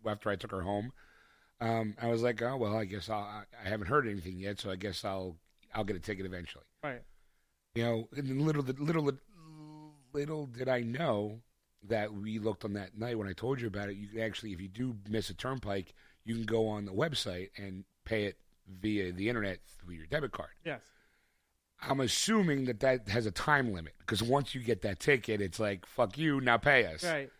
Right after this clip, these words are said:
Speaker 1: 'Cause, you know, there's the administration fee. Someone had to print this out, you know?
Speaker 2: Right.
Speaker 1: So I'm like, "All right," so now I'm, I'm sixty-eight bucks in the hole for the, you know, for the ticket. I could appeal it,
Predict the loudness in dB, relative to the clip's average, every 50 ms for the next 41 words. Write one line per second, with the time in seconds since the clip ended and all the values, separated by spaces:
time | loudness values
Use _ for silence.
0 | _ _ 2 4 4 4 4 0 -2 -2 0 2 2 2 2 0 -2 -2 -4 -4
1 | -2 -2 0 0 0 0 0 0 0 4 4 4 4 4 0 -4 -2 -2 -2 -2
2 | -4 -8 -14 -20 -20 -20 _ _ 2 4 6 6 6 6 6 6 6 6 6 4
3 | 2 -2 _ _ _ _ -2 0 0 0 2 0 0 2 4 4 2 2 0 -6
4 | _ -4 2 6 8 10 10 10 8 6 2 -2 -8 -10 -10 -16 -20 -20 _ _
5 | _ _ _ _ _ _ _ _ _ _ _ _ _ _ _ _ _ _ _ _
6 | _ _ _ _ 0 2 4 4 6 8 8 8 8 8 4 2 2 4 6 6
7 | 6 4 2 0 -2 -2 0 0 0 -2 -2 -2 -2 0 0 0 0 0 0 0
8 | 0 0 -4 -4 -4 -4 0 2 4 6 6 6 6 6 4 2 0 -4 -4 0
9 | 2 2 2 2 0 -2 0 2 2 2 2 0 0 -2 -2 -2 -2 -4 -6 -6
10 | -6 -6 -4 -4 -6 -8 -8 -12 -20 -20 -20 -20 -20 _ _ _ _ _ _ 0
11 | 2 4 4 4 2 2 2 4 4 4 4 2 0